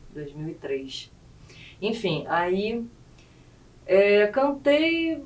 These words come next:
muitos gêneros, música americana, músicas em outros idiomas, né? E tudo isso foi me aprimorando, foi aprimorando o meu canto, me aprimorando como cantora, foi me dando um pouco mais de segurança, né, na, na arte de cantar.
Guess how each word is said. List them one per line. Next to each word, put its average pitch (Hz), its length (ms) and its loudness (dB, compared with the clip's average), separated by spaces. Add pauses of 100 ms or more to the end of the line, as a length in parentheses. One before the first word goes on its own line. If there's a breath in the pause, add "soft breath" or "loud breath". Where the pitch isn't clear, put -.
(240)
muitos 349 520 2
gêneros, 254 280 2
música 262 380 4
americana, 226 920 2
músicas 208 420 2
em 202 80 0
outros 190 260 0
idiomas, 175 880 0
né? 170 340 -8 (280 soft breath)
E 254 80 -2
tudo 311 300 0
isso 302 260 -2
foi 285 240 6
me 294 160 -4
aprimorando, 285 920 2
foi 233 160 0
aprimorando 247 400 2
o 254 40 2
meu 277 120 6
canto, 214 340 0
me 196 80 -2
aprimorando 202 420 -2
como 202 220 -2
cantora, 208 640 2
foi 190 160 -4
me 196 100 0
dando 190 220 0
um 185 60 -6
pouco 185 200 -6
mais 185 220 -2
de 180 80 -8
segurança, 196 880 0
né, 165 160 -10
na, 160 160 -6
na 165 100 -2
arte 165 480 0
de 156 80 -10
cantar. 185 500 -2